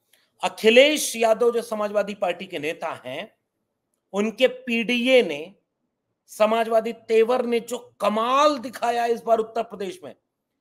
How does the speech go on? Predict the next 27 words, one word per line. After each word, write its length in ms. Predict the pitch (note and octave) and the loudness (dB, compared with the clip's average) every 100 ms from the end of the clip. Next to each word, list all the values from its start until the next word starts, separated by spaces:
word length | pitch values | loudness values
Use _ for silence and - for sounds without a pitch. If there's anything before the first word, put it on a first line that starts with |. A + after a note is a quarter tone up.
| _ _ - | _ _ 0
और 140 | G#3+ | 0
बिना 460 | - - A3 C4 D4+ | 0 2 4 4 2
उत्तर 300 | D4 - C4+ | 2 2 0
प्रदेश 360 | B3 A3+ B3 | 0 -6 -6
की 140 | - A3+ | -8 -6
ये 80 | A#3+ | -4
तिरालीस 500 | A3+ G#3+ A3 A#3 - | -2 -2 0 -2 -4
सीटें 260 | G#3+ A3+ | -6 -4
हराए 580 | E3 D#3+ F#3+ G3 D#3 - _ _ _ _ | -4 0 2 2 0 -12 _ _ _ _
सदन 340 | - G3 G#3+ G#3+ | -6 -2 -2 -4
के 120 | G#3+ | -10
भीतर 340 | E3+ - G#3+ | -12 -2 0
आज 200 | G3 E3+ D#3+ | 0 -2 4
वो 120 | B3 | 4
माहौल 320 | G#3+ F3 G3 | 4 2 0
नहीं 180 | F3 F#3+ | -2 -8
दिखता 400 | F3+ - A#3+ B3+ - _ | -10 -4 -4 -4 -12 _
कि 180 | G3+ G3 A#3 | -16 -6 2
कई 220 | B3 C4 | 4 4
कई 280 | C4 A3 A3+ | 0 -2 -2
कैबिनेट 500 | - G3 G3 A3 F3 | -2 -4 -2 -8 -6
मंत्री 260 | G3 F#3+ G#3 | -10 -8 -10
और 60 | |
सत्ता 360 | - F3+ - G3+ | -10 -16 -8 -8
पक्ष 320 | - G#3 - | -8 -12 -14
बदहाल 680 | A#2+ - - C3+ D3 A3 C4+ | -20 -6 -6 -4 0 2 2
दिखा 460 | G#3 - D#3 A#3+ | -2 -8 -4 -4